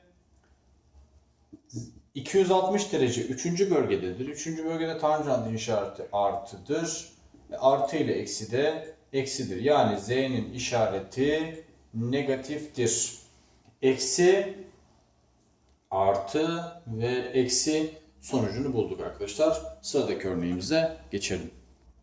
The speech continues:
Evet, sıradaki örneğimizde arkadaşlar tanjant x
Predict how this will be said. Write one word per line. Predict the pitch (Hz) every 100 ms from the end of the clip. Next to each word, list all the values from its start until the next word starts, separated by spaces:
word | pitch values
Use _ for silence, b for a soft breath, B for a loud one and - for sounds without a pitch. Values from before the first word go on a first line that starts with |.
| - B B B B B
Evet, | 196 208
sıradaki | 208 208 202 202
örneğimizde | 185 139 117 113 110
arkadaşlar | 113 113 - 170 -
tanjant | 160 151 131 123 -
x | 127